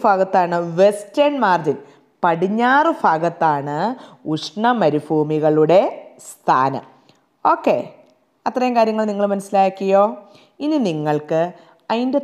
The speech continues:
തൊട്ട് താഴെ തന്നെ ഓരോ മരുഭൂമികളുടെ പേര് കൊടുത്തിട്ടുണ്ട്,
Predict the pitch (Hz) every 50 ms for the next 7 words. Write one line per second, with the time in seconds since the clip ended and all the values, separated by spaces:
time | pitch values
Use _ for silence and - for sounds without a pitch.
0 | 285 - 202 185 190 - - - _ - 294 285 294 226 175 139 143 147 156 165
1 | 156 - 156 143 143 143 143 147 156 151 - - _ _ _ _ - - 180 185
2 | 190 196 202 214 226 240 240 233 202 170 156 156 170 165 - 202 196 196 196 202
3 | 208 214 208 208 202 214 208 208 196 170 160 160 170 185 220 202 170 151 147 147
4 | - 160 151 151 - 151 135 127 127